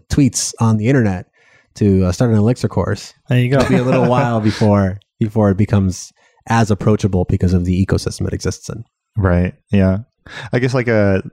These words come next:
Speaker 3: like, a devil's advocate about that might be, hey, if that appeals to you, that you wanna be that person who builds that ecosystem and writes that documentation and writes that silly blog post about what it means to do a for loop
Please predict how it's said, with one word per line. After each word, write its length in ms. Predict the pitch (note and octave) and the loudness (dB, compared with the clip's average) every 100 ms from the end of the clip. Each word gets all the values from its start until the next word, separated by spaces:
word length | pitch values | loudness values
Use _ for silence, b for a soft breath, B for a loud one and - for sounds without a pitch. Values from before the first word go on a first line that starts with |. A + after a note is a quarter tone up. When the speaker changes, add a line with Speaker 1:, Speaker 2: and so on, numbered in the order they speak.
| _ _ _ _ _ _ _ _ _ | _ _ _ _ _ _ _ _ _
Speaker 3:
like, 140 | - G2 | -4 -2
a 40 | |
devil's 300 | F2 G2 F#2 | 0 0 0
advocate 400 | F#2 F#2 F#2+ G2 | 2 0 0 2
about 280 | F2 F2 E2+ | 2 0 0
that 380 | F#2 F2 F2 - _ _ _ | 0 0 -2 -6 _ _ _
might 320 | A2+ G2+ F#2+ | -2 0 0
be, 440 | - F#2 F2+ F2+ - _ _ | 0 0 0 -2 -8 _ _
hey, 360 | - A#2+ C3 F#2 - | -6 -2 0 -2 -4
if 120 | G#2+ | -2
that 160 | A2+ A2 | 0 0
appeals 420 | G2+ G#2+ G#2+ G2 | 0 0 0 0
to 120 | G2+ | 0
you, 220 | F#2 F#2 | 2 2
that 140 | F#2+ G2 | 2 2
you 120 | G2 | 0
wanna 200 | F#2+ F#2+ | 2 0
be 140 | F2+ | 0
that 220 | F#2+ F#2+ - | 0 0 0
person 380 | G2+ G2 F#2+ | -2 0 0
who 380 | F2 F2+ F2+ F2 F2+ | 2 2 2 0 -4
builds 280 | - G2 G2+ | -2 0 0
that 140 | G2 D#2+ | -2 -2
ecosystem 640 | F2+ - E2 D#2+ F#2 F2 | -2 0 0 0 0 2
and 160 | F2 F2 | 2 2
writes 260 | F2+ F2+ | 2 0
that 140 | - F2 | -2 0
documentation 920 | F2+ F2 F#2 E2+ E2+ F2+ - F2+ F2+ | 0 0 0 0 0 0 0 0 2
and 200 | F#2 F#2 | 2 2
writes 240 | F2+ F#2 | 2 0
that 200 | - E2+ | -2 -4
silly 300 | - - G2+ | -2 0 0
blog 320 | F#2 F2+ E2+ - | 2 0 -2 -2
post 320 | F#2+ F2+ - | 0 0 0
about 240 | F#2+ F2+ | 0 2
what 140 | G2 F#2+ | 2 0
it 60 | |
means 280 | F2+ F2+ F#2 | 2 2 2
to 60 | - | 0
do 140 | F#2+ | 0
a 60 | F#2+ | 0
for 240 | - G#2+ | 0 0
loop 340 | G2+ G2+ G2 | 2 0 0